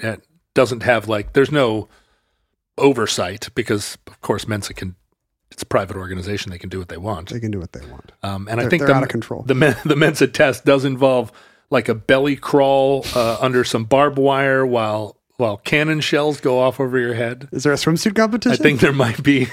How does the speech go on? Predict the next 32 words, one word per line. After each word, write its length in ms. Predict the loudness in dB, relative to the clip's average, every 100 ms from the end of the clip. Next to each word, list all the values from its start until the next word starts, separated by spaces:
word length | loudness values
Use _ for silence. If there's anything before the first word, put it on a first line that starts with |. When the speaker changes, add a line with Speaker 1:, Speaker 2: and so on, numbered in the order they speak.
| -8
Speaker 1:
<laughs> 220 | -20 -4 0
I 60 |
think 400 | 0 0 -2 0
there, 240 | 2 2 0 -12 -4 4
there's 200 | 4 4
a 60 |
discus, 960 | 0 2 2 2 2 2 2 -4 -6 -8 -2 2
uh, 140 | 4
Speaker 2:
<laughs> 0 |
Speaker 1:
aspect. 640 | 4 4 2 2 -2 -2 -4 -6 -8 -14 -8
Speaker 2:
Discus. 300 | -8 -8 -16 _ -20 2
Speaker 1:
But 160 | 2 4
Mensa 460 | 2 2 2 4
was 240 | 4 4 0
formed. 680 | 2 2 4 0 -2 -6 -8 0
G-, 80 | 0
I 160 | 0
want, 600 | -2 0 2 2 2 -2 -2
I 80 | 0
want 260 | 0 0 -2
you 120 | -2
to 120 | -4 -8 _ _ _
just, 280 | 0 0 -4 _ _
just 240 | 0 2 2
take 140 | 2
a 60 | 4
wild 280 | 4 2 0
guess. 240 | -4 2
Where 200 | 4 4
was 160 | 2 2
Mensa 380 | 0 0 -2
formed? 540 | -12 -12 -14 -16 -20